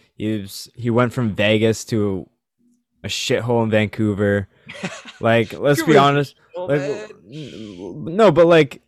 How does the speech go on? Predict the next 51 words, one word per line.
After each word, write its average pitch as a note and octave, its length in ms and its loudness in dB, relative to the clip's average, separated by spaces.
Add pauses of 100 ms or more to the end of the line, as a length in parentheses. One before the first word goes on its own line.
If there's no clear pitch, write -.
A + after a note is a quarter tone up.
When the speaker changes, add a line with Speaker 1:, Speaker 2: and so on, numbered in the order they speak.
(120)
Speaker 1:
in D3+ 100 -2
terms E3 320 -2
of, D#3+ 80 2
like, C#3 220 0
front C#3+ 260 -4
office C3 380 0
management C3+ 460 -2
and A#2 100 -8
asset A#2+ 260 -2
Speaker 2:
Oh, G3+ 80 2 (100)
Speaker 1:
management, C#3 420 0
Speaker 2:
yeah, B2+ 40 -2
Speaker 1:
like, B2 120 2 (360)
Speaker 2:
yeah, B2 140 -12
te-, A#2 80 -12
yeah, G2+ 160 -10
for - 120 -20
sure, - 160 -2
Speaker 1:
like, F3 80 2
Speaker 2:
for D#3+ 40 -6
sure. A3 80 6
Speaker 1:
Vancouver's E3+ 520 4
an C3 120 -2
absolute C3+ 520 -2
city, A2 640 0 (100)
and A#2 140 -6
it's A#2+ 240 -6
Speaker 2:
Yeah. - 120 -20
Speaker 1:
awesome C3 420 2
living C3+ 300 2
here. G2+ 280 -6 (380)
But, A#2+ 320 0 (1120)
I B2 100 -4
mean, B2 220 -2
like, A2+ 340 -2 (340)
when C3+ 220 -4
you D3+ 160 2
leave E3 220 2
Vegas, B2 420 0
you're A#2 80 -6
gonna A#2 140 -4
be G#2+ 120 -4
upset, G2+ 540 -2
and A2 420 -6
he, B2 120 -10
it C#3 200 -2
just C#3 220 0
wasn't C3 460 0
the A2+ 100 -6
right A2+ 240 0
fit. A#2 400 0